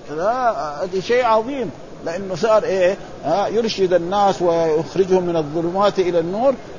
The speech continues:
فلذلك الله يقول: "ما أنت بنعمة ربك". ها؟ "ما أنت بنعمة ربك". وهذه ما هي زي ما يقولوا ما الحجازية، ها؟ التي ترفع المبتدأ وتنصب الخبر،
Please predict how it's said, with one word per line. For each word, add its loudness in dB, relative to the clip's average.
فلذلك 2
الله 2
يقول: -2
"ما 0
أنت -4
بنعمة -4
ربك". -4
ها؟ 0
"ما 0
أنت 0
بنعمة -2
ربك". -2
وهذه 2
ما 0
هي 0
زي -2
ما -2
يقولوا -2
ما 0
الحجازية، -2
ها؟ 0
التي -2
ترفع 0
المبتدأ 0
وتنصب 0
الخبر، 2